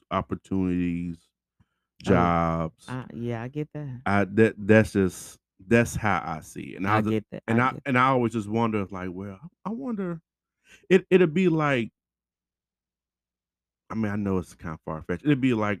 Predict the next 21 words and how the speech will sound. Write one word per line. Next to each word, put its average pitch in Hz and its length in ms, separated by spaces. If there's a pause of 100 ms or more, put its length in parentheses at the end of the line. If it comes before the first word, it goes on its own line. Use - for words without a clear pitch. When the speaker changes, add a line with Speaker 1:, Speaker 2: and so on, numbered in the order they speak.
(100)
Speaker 1:
somebody 101 360
living, 87 380
like, 85 260
in 85 120
a 82 60
different 82 500 (1040)
city 127 340 (280)
or 139 80
a 151 40
different 160 240
state. 175 260 (1080)
'Cause 143 140
everybody 156 300
doesn't, 139 300
everybody 147 300
doesn't, 127 300
don't 117 320
go 120 240
through 113 140
the 92 100
same 87 580